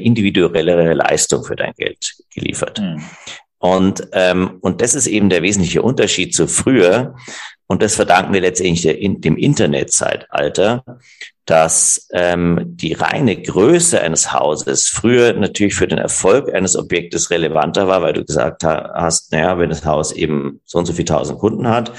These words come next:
Speaker 1: ähm, und so weltweit Netzwerk, dann muss es sich ja automatisch logisch und logischerweise besser verkaufen.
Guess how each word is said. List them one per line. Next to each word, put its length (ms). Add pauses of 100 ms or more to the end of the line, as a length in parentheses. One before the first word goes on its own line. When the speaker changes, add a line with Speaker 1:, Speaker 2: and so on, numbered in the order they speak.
(640)
Speaker 1:
ähm, 300
und 180
so 200
weltweit 600
Netzwerk, 720
dann 320
muss 220
es 100
sich 120
ja 100
automatisch 880
logisch 480
und 180
logischerweise 720
besser 300
verkaufen. 600